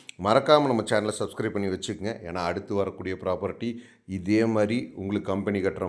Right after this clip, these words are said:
மாதிரியோ, இல்ல ஒரு பெரிய இண்டஸ்ட்ரியல் லேண்டை வந்து எக்ஸ்டெண்ட் பண்ற மாதிரியோ, அந்த மாதிரி இருக்கிற ப்ராப்பர்ட்டியா கூட இருக்கலாம். அதே சமயம் நம்மளோட இடம் ஏதாச்சும் விக்கணும், இல்ல வாங்கணும் அப்படிங்கிற மாதிரி இருந்தாலும், ஸ்க்ரீன்ல தெரியுற நம்பருக்கு கால் பண்ணுங்க. ஓகே, வாங்க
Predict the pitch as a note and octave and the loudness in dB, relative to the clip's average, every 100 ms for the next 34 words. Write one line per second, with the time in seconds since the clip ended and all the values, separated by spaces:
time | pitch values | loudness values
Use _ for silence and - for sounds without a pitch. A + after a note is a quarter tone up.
0 | F2 F2 F2 F2 F2+ F2 - G2 G#2 G2+ | -2 -2 -2 -2 -2 -2 -2 -2 0 -2
1 | F#2+ G2 G#2 - G#2 F2+ F2+ F2+ F2 E2+ | -2 -2 -4 -2 -2 0 0 0 -2 -2
2 | F2 A2+ - - - F2 - - D3 B2+ | -2 -4 -4 -20 -8 -6 -6 4 4 6
3 | G#2+ F2+ E2 E2 D#2+ D#2 F#2 - - - | 4 2 0 0 0 0 -2 -4 -18 -20
4 | _ - G2+ A#2+ C3 C3 B2+ A2 A2 G#2+ | _ -6 0 2 4 6 4 4 0 2
5 | F2+ F2+ G2+ F2+ G2 F2 F2 F#2+ A2 - | 0 2 0 2 0 0 0 -2 -2 -8
6 | - B2+ E3+ F3 D#3+ C3 C3+ D3 - G#2+ | 0 4 6 4 4 4 4 2 0 2
7 | B2 D#3 C#3 A#2+ A#2 A2+ A2 G#2 G#2+ C#3 | 6 8 8 8 6 4 2 -4 -4 0
8 | C3+ A#2 F#2+ G2 G2 G2+ F2+ F2+ F2+ F2 | 2 4 6 6 4 0 0 0 0 0
9 | E2+ F2+ D#2 F2+ D3 - - F#2 F2 F2 | 0 -2 -2 -2 -2 -4 -2 0 0 -2
10 | E2+ E2 D#2 D#2+ D#2+ E2 D#2+ D#2+ D#2+ D#2+ | -2 -4 -2 -4 -4 -4 -2 -2 -2 -6
11 | D#2 C3 F3 - - - - A2+ A#2 - | -2 -2 -4 -10 -20 -20 -4 2 2 0
12 | - - _ - A2 C3 D3+ | -8 -14 _ 2 6 8 8